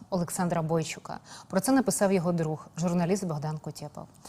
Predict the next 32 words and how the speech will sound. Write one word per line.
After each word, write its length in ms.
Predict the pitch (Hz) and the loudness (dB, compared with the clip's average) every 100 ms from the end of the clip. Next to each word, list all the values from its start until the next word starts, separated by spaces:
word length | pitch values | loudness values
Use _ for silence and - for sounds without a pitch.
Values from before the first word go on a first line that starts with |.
| - - | -18 -8
Свого 200 | - 202 | 4 6
часу 320 | 196 226 202 | 8 6 6
Бойчук 360 | 175 208 - 180 | 6 6 4 2
урятував 400 | 175 170 190 190 | 2 4 4 6
корабель 440 | 190 185 170 226 | 6 6 6 4
під 160 | 208 165 | 2 -2
час 240 | 196 185 - | -2 -4 0
анексії 500 | 185 202 202 - 190 | 4 4 4 2 2
Криму 440 | - 233 240 170 | 4 6 6 6
в 100 | 147 | 2
дві 200 | 139 165 | 0 0
тисячі 340 | 185 185 - 175 | 0 -2 -4 -6
чотирнадцятому 800 | 180 175 170 175 - 180 170 175 | -4 -2 0 0 -2 -4 -4 -2
році. 340 | 180 - - - - - - | -2 -4 -10 -14 -14 -14 -2
Він 200 | 185 220 | 8 10
зник 280 | 220 254 262 | 10 10 8
ще 200 | - 202 | 6 6
в 60 | 185 | 6
перші 360 | 226 226 - | 6 4 6
місяці 500 | 208 208 214 196 202 | 6 6 6 2 4
повномасштабного 840 | 185 190 196 185 - 202 190 190 190 | 4 4 6 4 4 4 6 4 2
вторгнення, 680 | - 247 208 156 143 143 - | 4 4 6 2 -4 -6 -4
і 140 | 202 175 | 0 2
перший 420 | 240 240 - 214 | 2 2 4 6
рік 220 | 175 - - - - | 6 2 -10 -14 -4
Олександра 520 | 180 196 - 247 226 208 | 4 6 8 8 8 8
взагалі 500 | 175 220 214 233 254 | 8 8 8 10 10
не 120 | 220 | 10
було 240 | 208 220 | 8 6
в 60 | 220 | 4
списках 640 | - 220 208 - 185 - - 185 | 2 4 4 4 2 -2 -8 0
живих. 520 | 175 196 160 143 | 4 6 4 -2